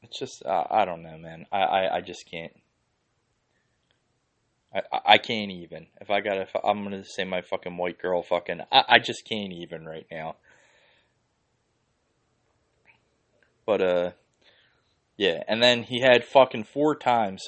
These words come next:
four times to make it right. And this is how bad, this is how bad the president looks right now. Republican Orrin Hatch, put all fucking,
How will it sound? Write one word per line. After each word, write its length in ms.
four 320
times 420
to 80
make 260
it 140
right. 280
And 160
this 180
is 140
how 240
bad, 760
this 220
is 100
how 180
bad 400
the 60
president 540
looks 240
right 240
now. 280
Republican 800
Orrin 560
Hatch, 680
put 240
all 300
fucking, 520